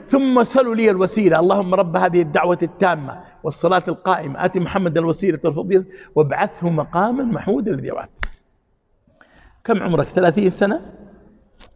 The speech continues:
في ثلاثمائة يوم هذه صار تسعة آلا-، تسعة آلاف أذان مر عليك أو عشرة آلاف أذان. ما أقول لك كم، آه،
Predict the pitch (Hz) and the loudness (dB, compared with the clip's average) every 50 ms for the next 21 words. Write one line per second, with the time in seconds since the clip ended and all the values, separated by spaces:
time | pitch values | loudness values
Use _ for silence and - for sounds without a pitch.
0 | - - _ _ _ - - - _ _ _ - 175 170 170 180 - - - - | -20 -20 _ _ _ -20 -20 -20 _ _ _ 0 4 4 6 6 4 2 -2 -10
1 | - - - - - - - - - - - _ _ - 190 185 180 - 180 202 | -14 -14 -14 -16 -14 -12 -12 -12 -14 -16 -20 _ _ 0 0 2 2 2 2 2
2 | 196 185 175 180 151 139 - - - 160 180 208 226 233 - - - - - - | 2 2 0 0 -2 -2 -2 -2 2 4 4 4 4 2 -2 -6 -14 -16 -16 -18
3 | - - - - - - - - _ _ _ - - _ _ _ _ _ _ _ | -20 -20 -20 -20 -20 -20 -20 -20 _ _ _ -20 -20 _ _ _ _ _ _ _
4 | _ _ _ _ _ _ _ _ _ _ _ _ - 170 175 175 156 - 202 175 | _ _ _ _ _ _ _ _ _ _ _ _ 0 0 0 0 0 0 -2 -2
5 | 156 - 185 175 - 135 156 160 160 170 170 165 - - - - 190 180 - - | 0 0 -2 0 2 2 2 2 2 0 -2 -4 -4 -6 -4 -2 -2 -2 0 2
6 | 139 165 175 185 180 - - - - - - - - - - - _ - - - | 2 2 2 2 0 -4 -8 -18 -20 -20 -20 -20 -20 -20 -20 -20 _ -16 -4 -2
7 | 151 156 147 165 143 139 143 147 - - - - - - - 151 147 147 160 160 | 0 2 2 2 0 0 0 -2 -2 -2 -2 -4 -6 -6 -4 -4 -2 -2 -2 -2
8 | - 156 143 147 156 147 147 - - 117 101 101 - 95 - - - - - _ | -2 -2 -2 0 0 -2 -2 -4 -6 -6 -6 -8 -10 -12 -14 -20 -20 -20 -20 _
9 | _ _ _ _ _ _ _ _ _ - 156 208 262 262 - 233 226 - 233 220 | _ _ _ _ _ _ _ _ _ -2 2 2 2 2 2 0 0 0 -2 0
10 | 208 196 - 208 - 196 180 175 - - - - - - - - - - - - | 0 0 0 2 2 2 2 2 0 -4 -14 -18 -18 -18 -18 -20 -20 -20 -20 -20
11 | - - - - - 208 185 180 175 170 160 - - - - - - - - - | -20 -20 -8 -2 0 0 0 0 -2 -4 -6 -6 -8 -10 -14 -16 -16 -18 -18 -18
12 | - - - _ _ _ _ - - - 151 147 147 147 - - - - - - | -18 -20 -20 _ _ _ _ -6 -2 0 0 0 0 0 -2 -4 -6 -8 -8 -10
13 | - - - | -12 -14 -16